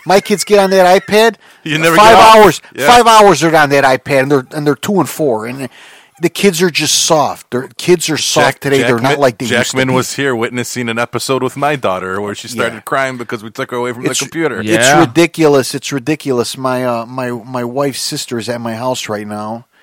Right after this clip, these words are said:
Speaker 1: and, uh, she has a, a boy who's, I believe, eleven years old. And th-, these kids today, man, they don't even know how to say hi. They're on their phone. They're, it's just a different generation. These kids, man, they're weak. These kids are weak. Eh,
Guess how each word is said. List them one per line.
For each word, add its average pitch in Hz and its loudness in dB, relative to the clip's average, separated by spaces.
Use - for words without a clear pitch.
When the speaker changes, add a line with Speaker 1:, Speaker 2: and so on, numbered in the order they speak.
Speaker 1:
and, 113 -10
uh, 110 -4
she 127 -10
has 117 -10
a, 113 -14
a 110 -18
boy 120 -8
who's, 110 -10
I 113 -8
believe, 113 -12
eleven 113 -8
years 113 -10
old. 151 -4
And 143 -20
th-, - -20
these 151 -16
kids - -10
today, 156 -12
man, 147 -14
they 151 -12
don't 170 -10
even 170 -12
know 160 -10
how 160 -10
to 160 -10
say 165 -10
hi. 147 -10
They're 165 2
on 170 2
their 160 -2
phone. 165 -2
They're, 135 -2
it's 151 -4
just 196 0
a 175 2
different 170 -6
generation. 160 -4
These 127 -8
kids, 165 -6
man, 156 -6
they're 131 -2
weak. 120 -10
These 113 -10
kids 156 -4
are 123 -2
weak. 117 -10
Eh, 110 -18